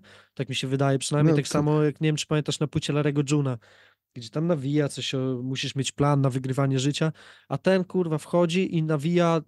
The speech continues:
Speaker 1: o trzecim sezonie Soprano i, i wiesz, że tam Pussy zabił tego, a później zabili Pussiego. W ogóle to, kurwa, może gdzieś to ukryte jest jakieś znaczenie, ale tak jakby dali mu beat i ty się dograj. I on się dograł, nie? I, i tak troszkę nie ma powiązania tego.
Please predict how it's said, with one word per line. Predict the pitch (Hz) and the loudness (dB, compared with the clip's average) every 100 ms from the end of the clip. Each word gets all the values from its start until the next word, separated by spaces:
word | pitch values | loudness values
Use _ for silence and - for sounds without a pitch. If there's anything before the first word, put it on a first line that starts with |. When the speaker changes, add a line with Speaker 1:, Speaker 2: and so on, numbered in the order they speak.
| 156 | -8
Speaker 1:
o | - | -8
trzecim | - 175 - 151 | -2 0 0 -2
sezonie | - 151 156 151 | 0 2 2 2
Soprano | - - 165 175 175 165 | 0 0 2 2 2 2
i, | 151 | 0
i | 160 156 | -4 -6
wiesz, | 135 131 120 | -4 -4 -4
że | 123 123 | -6 -8
tam | 131 120 - _ | -8 -10 -12 _
Pussy | - 156 165 | -4 -2 0
zabił | 151 147 151 | 2 2 0
tego, | 143 165 147 | 0 0 0
a | 143 | -2
później | 151 147 | -2 -4
zabili | 143 156 151 156 | -2 -2 -2 -4
Pussiego. | - 151 165 151 156 - - 165 | -6 -4 -2 0 -2 -6 -8 -2
W | |
ogóle | 185 214 156 | 4 4 6
to, | 151 | 2
kurwa, | - 143 151 | 0 -2 2
może | 156 156 | 2 2
gdzieś | 151 156 | 0 -2
to | - | 0
ukryte | 170 - 180 156 | 0 2 2 2
jest | 139 131 - | 0 0 -6
jakieś | - 127 | -12 -12
znaczenie, | 139 165 165 165 | -6 -2 0 0
ale | 160 | 0
tak | 165 175 | -2 -2
jakby | 165 180 175 - - _ | 0 0 0 -6 -20 _
dali | 147 180 180 | 0 2 4
mu | 156 135 | 2 2
beat | 196 240 - | 0 0 -4
i | 180 | -6
ty | 202 | -4
się | 202 | 0
dograj. | 170 127 127 | 0 0 -2
I | 143 | 0
on | 180 | 0
się | 175 | 2
dograł, | 151 110 107 107 | 2 0 -2 -4
nie? | 135 170 151 | 0 0 -2
I, | 151 143 _ | -4 -6 _
i | 151 151 | -14 -10
tak | 160 - | -10 -6
troszkę | 175 - 208 | -4 0 2
nie | 147 | 2
ma | 120 | 0
powiązania | 120 123 120 117 110 | -6 -8 -4 -4 -6
tego. | 107 107 | -8 -10